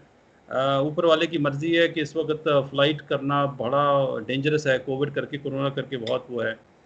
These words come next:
लेकिन चलो, अ, इंशाल्लाह कभी और कोई सफ़र का कोई, अम, अ, अ, बनेगा, सबब बनेगा, तब देखेंगे। अ, बाकी till the time everything is okay। और आप अपने दोस्त को ज़रूर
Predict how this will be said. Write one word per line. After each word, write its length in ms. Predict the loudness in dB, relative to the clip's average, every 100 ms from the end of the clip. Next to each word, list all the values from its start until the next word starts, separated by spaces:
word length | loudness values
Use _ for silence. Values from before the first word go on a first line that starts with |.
| _ _ -8
लेकिन 300 | -4 0 0
चलो, 320 | 2 2 2 -2 -20 _ -4
अ, 220 | 0 2
इंशाल्लाह 460 | 2 2 2 2 2
कभी 260 | 2 0
और 280 | 2 4 2
कोई 460 | 0 -2 0 0 0
सफ़र 260 | -2 -4
का 160 | -2 -2
कोई, 420 | 0 -2 0 0
अम, 360 | 0 -2 -8 -8
अ, 80 |
अ, 720 | -6 -6 -6 -10 -16 -20 -14 -12
बनेगा, 400 | -6 -2 2 0
सबब 320 | 0 -4 -2
बनेगा, 280 | -2 -2 -2
तब 180 | -2 -6
देखेंगे। 420 | -6 -4 -6 -8 _ _ _ _ _
अ, 0 | -10 -6 -4 -4 -6
बाकी 560 | -6 -2 -2 -2 -4
till 140 | -2 0
the 140 | 0
time 360 | 2 0 2 0
everything 800 | -2 -6 -6 -4 -4 -2 0 0
is 240 | 0 -2
okay। 240 | 0 2 4
और 160 | 6
आप 160 | 6 4
अपने 240 | 2 0
दोस्त 320 | 0 0 0 2
को 140 | 2
ज़रूर 420 | 2 0 0 -2